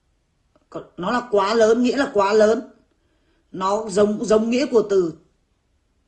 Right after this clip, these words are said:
too, too much, too much.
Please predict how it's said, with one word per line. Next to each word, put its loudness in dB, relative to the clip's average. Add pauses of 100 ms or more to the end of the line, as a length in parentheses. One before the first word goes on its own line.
(200)
too, -4 (600)
too -4 (460)
much, -2 (800)
too 0 (380)
much. -4